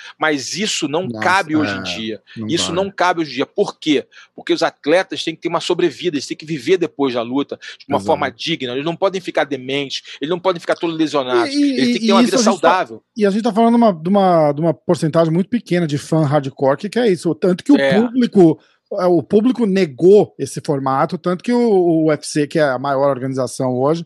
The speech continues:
Speaker 2: foi se adaptando, tira isso, tira aquilo,
Speaker 1: É.
Speaker 2: põe isso, põe luva, pra,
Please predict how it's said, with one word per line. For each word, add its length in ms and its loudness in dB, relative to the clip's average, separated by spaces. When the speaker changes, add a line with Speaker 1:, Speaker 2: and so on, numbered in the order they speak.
Speaker 2:
foi 180 2
se 80 0
adaptando, 680 0
tira 340 2
isso, 220 -2
tira 240 -2
aquilo, 480 0
Speaker 1:
É. 140 -2
Speaker 2:
põe 240 0
isso, 260 -2
põe 180 -2
luva, 600 6
pra, 240 -2